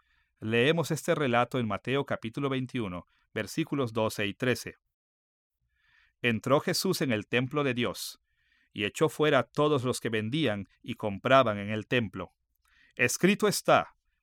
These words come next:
"Mi casa, casa de oración será llamada, mas vosotros la habéis hecho cueva de ladrones".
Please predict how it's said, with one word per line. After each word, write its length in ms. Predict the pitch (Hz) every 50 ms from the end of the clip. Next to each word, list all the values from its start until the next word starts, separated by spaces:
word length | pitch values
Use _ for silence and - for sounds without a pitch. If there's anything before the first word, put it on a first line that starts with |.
| _ _
"Mi 220 | - 101 113 120 113
casa, 500 | - 202 190 175 - - 104 85 - _ _ _ _ _ _
casa 300 | - 135 139 - - 165
de 80 | 160
oración 460 | 143 139 131 123 - - 160 160 170 156
será 260 | - 123 120 131 143
llamada, 540 | 139 139 139 143 135 110 92 95 87 - _ _ _ _ _ _ _
mas 240 | - 113 113 101 107
vosotros 640 | 117 123 117 - 196 208 196 - 123 123 120 -
la 100 | 120 110
habéis 280 | 110 131 147 135 - -
hecho 280 | 143 135 - - 120 -
cueva 340 | - - 160 175 160 135 120
de 80 | 113
ladrones". 640 | 104 107 104 117 127 123 104 87 82 - - - -